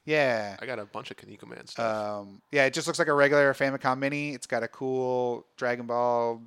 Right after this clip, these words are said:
Speaker 1: Shonen manga, manga cover box thing. It looks pretty cool. Uh, it's only gonna be available in Japan, and it's gonna cost, uh, seven thousand nine hundred and eighty yen, uh, which is about seventy-two dollars and eighty cents.
Speaker 2: Mm-hmm.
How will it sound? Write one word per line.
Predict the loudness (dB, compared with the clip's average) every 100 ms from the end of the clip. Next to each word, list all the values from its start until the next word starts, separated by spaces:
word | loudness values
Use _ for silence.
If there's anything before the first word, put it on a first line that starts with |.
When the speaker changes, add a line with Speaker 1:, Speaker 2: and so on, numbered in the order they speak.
| _
Speaker 1:
Shonen | -14 -8 -6 -4 -6 -8 -8
manga, | -6 -4 -4 -4
manga | -6 -6 -4 -2 -2 -4 -2
cover | -2 0 -2 -4
box | -2 -4 -4 -10
thing. | -8 -8 -8
It | -12
looks | -12
pretty | -12 -12
cool. | -6 -4 -4 -6 _ _ _
Uh, | -4 -2
it's | -4 -4
only | 0 2
gonna | 4
be | 4
available | 4 6 6 4
in | 0 -4
Japan, | -6 -4 0 0 -2 -10 _
and | -12
it's | -8
gonna | -8 -4
cost, | -2 0 -2 -6 -12 -14 -10
uh, | -8 -4
seven | -2 -2 0
thousand | 0 2 -2
nine | -2 -2
hundred | -2 -2 -4
and | -6
eighty | -6 -4 -2 -2 -4 -6 -2
yen, | -2 -4 -12 -20 _ _ -8
uh, | -6
which | -6
is |
about | -10 -10
seventy-two | -8 -8 -10 -6
dollars | -6 -6 -10
and | -16
eighty |
cents. | -16 -20 -20 -16
Speaker 2:
Mm-hmm. | -14 -14